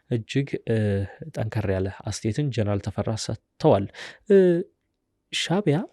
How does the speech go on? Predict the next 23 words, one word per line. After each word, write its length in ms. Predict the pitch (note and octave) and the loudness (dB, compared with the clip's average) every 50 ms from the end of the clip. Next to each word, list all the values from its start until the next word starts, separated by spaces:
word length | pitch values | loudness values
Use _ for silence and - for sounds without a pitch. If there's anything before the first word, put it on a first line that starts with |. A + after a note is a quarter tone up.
| _ - | _ -2
እ፣ 100 | C3 A#2+ A2+ A2+ A2 G#2+ G#2+ G#2 | 0 2 2 4 2 2 0 0
በዚህ 360 | G2+ - B2+ B2+ A#2+ A#2+ A#2+ | 2 2 2 4 4 2 2
ውጊያ 320 | B2 A#2+ A2+ - - A2+ G#2+ | 2 2 0 0 2 2 2
ሊሳተፍ 560 | G#2+ G#2+ G#2+ - - - A2+ - - - G#2+ - - | 2 2 0 -2 -2 -2 -4 -4 -4 -6 -6 -6 -4
የሚችልበት፣ 840 | - A2 A2 A2+ A2+ A2+ A2+ - - - G#2 G2+ G2 - - A#2+ B2 - - - _ _ | 0 2 2 4 2 2 0 0 0 0 -2 -2 -2 -2 -2 -2 -2 -4 -8 -14 _ _
እ፣ 120 | - A2+ G#2+ G#2 G#2+ - - | -4 -2 -2 -2 -4 -4 -4
እድል 360 | A2 G#2+ G#2 - A#2+ G#2+ G2+ | -4 -4 -2 0 2 2 2
አለ 180 | G2+ G2+ G2+ G2 G2+ | 2 2 2 2 2
ወይ? 160 | G2+ G2 G2 G2 | 2 2 0 -2
ምናልባት 420 | - A2 A2+ A2+ A2 G#2+ A2 G#2+ - - | -2 0 0 2 2 2 2 0 -2 -2
ከዚህ 300 | - A#2+ A2 G#2 A2+ - | -2 -2 -2 -2 -2 -4
ቀደምም 420 | - - G#2 - G#2 G#2 G#2 G#2 | -4 -6 -2 0 0 0 0 -2
ሲነሳ 420 | G#2 - G2+ G#2 G#2 G#2 G2 - - - G#2 A#2 A#2+ - | -2 -2 -2 -2 -2 -2 -4 -4 -6 -6 -4 -4 -6 -6
እንደነበረው 600 | G2 G#2 G#2 G2 G2+ G2 G2+ G2 A2 A2+ G#2+ A2+ | -6 -6 -4 -2 -2 -2 -2 -2 -2 -2 0 0
እንግዲህ 240 | A#2 B2 D3 D#3+ G#3 G#3 - - - - - | 2 2 4 2 2 0 -4 -10 -16 -16 -14
ሻዕቢያ 340 | - - - A2+ A2+ A2+ B2 | -4 0 2 4 4 4 4
ሁለት 280 | C3+ - A#2 A2 - - | 4 2 2 0 2 0
አይነት 240 | A2 G2+ G#2 G2+ - | -2 -2 -2 0 -2
የጦር 240 | A2 - - G2+ - | -2 -2 -2 -4 -6
ስልቶችን 500 | - - G#2+ - - G#2 - - - G#2 | -4 -6 -6 -4 -4 -6 -4 -4 -4 -2
በመከተል 480 | G2+ G2+ G2+ G2+ - - G#2 - G2+ G2+ | 0 0 0 0 -2 -4 -4 -2 -2 -2
ነው 100 | G2+ G2+ | -2 -2
የሚታወቀው። 540 | G#2 G2+ - - F#2+ G#2 A#2 C3+ - F#3 | -4 -4 -2 -2 0 0 0 2 2 0